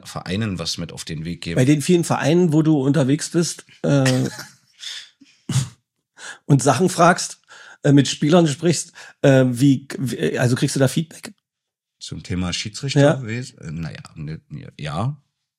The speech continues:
Speaker 2: Was, wie finden die denn die Idee? Oder wie finden die normalen Fußballer, mit denen du sonst immer sowas
Speaker 1: Spreche ich über diese Ideen nicht.
Speaker 2: Ach, echt nicht?
Speaker 1: Nein.
Speaker 2: Weil Potti dann sagen würde, "Lass mich in Ruhe, ist mir doch egal."
Speaker 1: Als Schiedsrichter-Thematiken hast du im Bereich,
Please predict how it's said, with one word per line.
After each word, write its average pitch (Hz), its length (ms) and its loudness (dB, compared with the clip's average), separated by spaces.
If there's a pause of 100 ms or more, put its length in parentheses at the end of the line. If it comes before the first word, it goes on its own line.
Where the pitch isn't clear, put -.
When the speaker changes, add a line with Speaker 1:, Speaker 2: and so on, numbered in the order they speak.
(280)
Speaker 2:
Was, 127 300 0
wie 135 80 0
finden 160 240 2
die 160 100 -2
denn 277 120 0
die 208 200 0
Idee? 117 220 0
Oder 123 180 2
wie 127 60 2
finden 185 320 2
die 165 80 2
normalen 151 360 4
Fußballer, 196 360 2
mit 156 160 2
denen 147 100 2
du 143 60 2
sonst 151 240 0
immer 156 160 -6
sowas 143 400 -4
Speaker 1:
Spreche - 300 -8
ich - 140 -10
über 78 140 -12
diese 76 200 -10
Ideen 76 300 -10
nicht. 80 200 -16 (500)
Speaker 2:
Ach, - 180 -18
echt 165 240 2
nicht? 262 300 2
Speaker 1:
Nein. 80 220 -10 (2000)
Speaker 2:
Weil 131 220 4
Potti 165 280 4
dann 160 160 6
sagen 143 280 6
würde, 151 160 6
"Lass 131 180 4
mich 170 160 2
in 156 80 2
Ruhe, 180 420 2
ist - 140 -12
mir 156 100 6
doch 190 80 4
egal." 208 320 4
Speaker 1:
Als 82 200 -10
Schiedsrichter-Thematiken 87 1120 -6
hast - 180 -10
du 98 60 -6
im 82 180 -8
Bereich, 78 360 -12